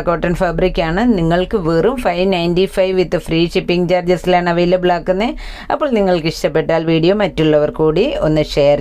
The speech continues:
ചെയ്ത് നൽകുക. അപ്പോൾ നമുക്ക് രണ്ടാമത്തെ കുർത്തി ഒന്ന് കണ്ടിട്ട് വരാം. രണ്ടാമത്തെ കുർത്തി ഈ കാണുന്ന മെറൂൺ with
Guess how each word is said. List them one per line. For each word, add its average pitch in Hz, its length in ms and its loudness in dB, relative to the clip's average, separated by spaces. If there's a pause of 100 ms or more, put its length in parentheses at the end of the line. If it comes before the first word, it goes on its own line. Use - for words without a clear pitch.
(100)
ചെയ്ത് 160 320 0
നൽകുക. 165 380 2 (560)
അപ്പോൾ 294 240 0
നമുക്ക് 156 320 0
രണ്ടാമത്തെ 151 580 0
കുർത്തി 147 300 0
ഒന്ന് 151 180 0
കണ്ടിട്ട് 151 280 0
വരാം. 175 300 2 (100)
രണ്ടാമത്തെ 160 540 0
കുർത്തി 180 300 0 (240)
ഈ - 20 4 (200)
കാണുന്ന 143 380 -2 (640)
മെറൂൺ 226 400 2
with 185 160 -4